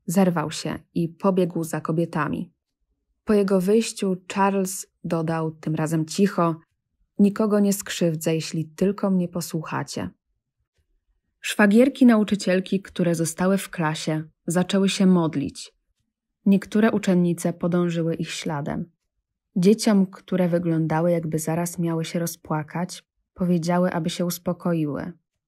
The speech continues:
Nie chciały zwracać uwagi mężczyzny. Charles na chwilę wyszedł ze szkoły.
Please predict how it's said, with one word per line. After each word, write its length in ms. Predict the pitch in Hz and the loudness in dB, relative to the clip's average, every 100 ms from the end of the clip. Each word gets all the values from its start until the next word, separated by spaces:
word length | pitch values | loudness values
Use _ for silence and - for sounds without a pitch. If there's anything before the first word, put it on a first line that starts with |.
| _ _ _ _ _ | _ _ _ _ _
Nie 120 | 208 202 | 2 2
chciały 340 | - 226 220 | 2 2 4
zwracać 600 | 196 185 185 190 185 - | 2 2 2 0 -2 -4
uwagi 400 | 180 165 156 151 | -4 -2 -2 0
mężczyzny. 840 | 165 165 165 - 165 160 151 156 160 _ _ _ _ _ _ - | 0 0 -2 -4 -2 -2 -2 -4 -8 _ _ _ _ _ _ 0
Charles 400 | 208 220 220 - | 2 2 0 -2
na 120 | 185 | -4
chwilę 300 | - 190 180 | -2 -2 0
wyszedł 380 | 170 170 175 175 | -2 -4 -4 -2
ze 160 | 180 | -2
szkoły. 520 | 175 - 156 139 143 | -4 -6 -6 -4 -6